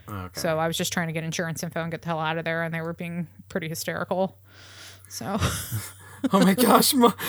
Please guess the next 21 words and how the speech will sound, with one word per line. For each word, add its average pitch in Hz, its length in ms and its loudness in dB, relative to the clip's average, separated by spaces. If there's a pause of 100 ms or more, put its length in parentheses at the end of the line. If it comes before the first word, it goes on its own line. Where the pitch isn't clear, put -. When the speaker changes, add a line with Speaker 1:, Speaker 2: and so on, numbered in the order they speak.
(160)
Speaker 1:
my 285 120 2
dad's - 280 10
gonna 311 220 6
kill 320 320 8
me. 285 320 6 (800)
Speaker 2:
Yep. 277 300 6 (400)
That's - 420 4
what 233 180 6
was 262 120 0
happening. 277 680 6
<laughs> - 40 -20
A 233 40 -2
lot 208 200 8
of 262 80 2
crying. 294 480 6 (1300)
Calling 233 300 4
mom, 262 360 8
saying, 254 240 4
"I'm 247 120 4
sorry." 254 720 6
Yep. 240 420 2